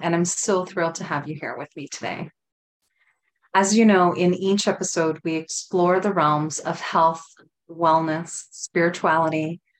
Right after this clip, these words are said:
mindset, and manifestations, all with the intention to guide you towards unlocking your highest potential.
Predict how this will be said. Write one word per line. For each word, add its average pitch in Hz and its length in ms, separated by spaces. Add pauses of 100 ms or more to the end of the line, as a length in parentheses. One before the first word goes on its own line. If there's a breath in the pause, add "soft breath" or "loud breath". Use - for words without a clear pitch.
(260)
mindset, 165 720
and 165 160
manifestations, 143 1200 (640)
all 190 200
with 214 140
the 220 140
intention 170 720
to - 160
guide 170 420
you 190 100
towards 156 760
unlocking 175 640
your 175 100
highest 143 460
potential. - 580